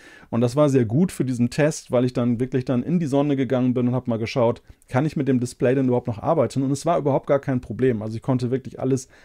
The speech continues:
einwandfrei ablesen. Das Einzige ist, allenfalls, dass es natürlich jetzt bei der Standardglas-Variante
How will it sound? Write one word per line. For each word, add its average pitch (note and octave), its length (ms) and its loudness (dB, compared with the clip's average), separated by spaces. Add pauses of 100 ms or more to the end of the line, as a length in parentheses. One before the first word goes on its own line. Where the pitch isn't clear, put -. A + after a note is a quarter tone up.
(120)
einwandfrei C#3+ 520 0
ablesen. C#3+ 320 2
Das B2+ 120 -2
Einzige C#3+ 400 2
ist, C#3 300 -2 (480)
allenfalls, C#3 640 2
dass C3+ 160 2
es C#3+ 140 -2
natürlich C#3 480 4
jetzt C3 240 0
bei A#2+ 160 4
der A#2+ 260 2
Standardglas-Variante C3 1200 0